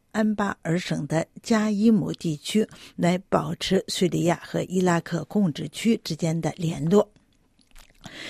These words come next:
美国国防部发言人彼得·库克十六号还说，极端组织伊斯兰国已经失去在伊拉克所占领的近半数土地，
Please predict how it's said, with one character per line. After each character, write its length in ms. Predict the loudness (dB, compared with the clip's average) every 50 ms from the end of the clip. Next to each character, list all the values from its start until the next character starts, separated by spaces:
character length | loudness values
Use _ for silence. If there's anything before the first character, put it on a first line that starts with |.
| -14 -14 -6 2
美 140 | 4 6 6
国 280 | 10 10 12 12 12 10
国 160 | 10 8 6
防 220 | 8 6 6 4
部 200 | 6 6 6 6
发 180 | 6 6 4 4
言 160 | 4 4 4
人 240 | 4 4 4 2 2
彼 200 | 0 0 -2 -2
得· 320 | -2 0 2 4 6 6 4 4
库 220 | 2 4 4 4
克 300 | 4 6 4 4 4 4 2 -2
十 160 | -4 -2 2
六 220 | 4 4 4 4
号 200 | 4 2 2 2
还 240 | 2 0 0 -2 0
说， 300 | 2 4 6 6 6 6 2 -6 -20 -20 -18 -18 -20 -20 -6 2
极 140 | 4 6
端 260 | 8 8 10 8 8 8
组 140 | 4 0
织 280 | -2 0 0 0 0 0 _
伊 120 | 0 0
斯 160 | 0 2 2
兰 220 | 4 4 4 4 2
国 280 | 0 2 2 2 0 0 -2
已 100 | -4 -4
经 240 | 0 2 4 4 4
失 300 | 2 0 2 4 4 4
去 260 | 4 6 4 4 4 4 0
在 180 | 0 2 2
伊 180 | 2 2 0 0
拉 180 | 2 2 2 0
克 220 | 2 2 2 2 0
所 260 | 0 0 0 0 0 0 2
占 240 | 4 6 6 6 4
领 180 | 2 0 -2 -2 -2 0
的 160 | 2 2 2
近 380 | 0 2 4 4 6 6 4 2 0 _
半 240 | 2 2 4 2 2
数 240 | 0 2 2 2 2
土 200 | 2 -2 -6 -6
地， 260 | 0 2 2 2 2